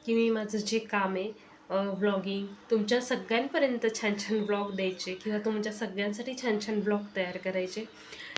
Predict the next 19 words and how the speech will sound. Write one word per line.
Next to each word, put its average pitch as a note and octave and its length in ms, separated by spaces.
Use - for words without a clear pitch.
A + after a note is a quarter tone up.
तर A3 60
मी G#3+ 260
ते B3+ 60
कंटिन्यू G#3+ 500
करेन. G3+ 220
मागच्या A#3 360
वर्षी A#3+ 400
खूप C#4 760
कमी A3+ 220
व्लॉग G#3 320
आलेले F#3+ 280
आहेत F#3+ 320
माझे, G3 320
but A#3 220
यावर्षी A3 560
मी A3+ 100
असं G#3 200
ठरवलं F#3+ 400
आहे F#3 520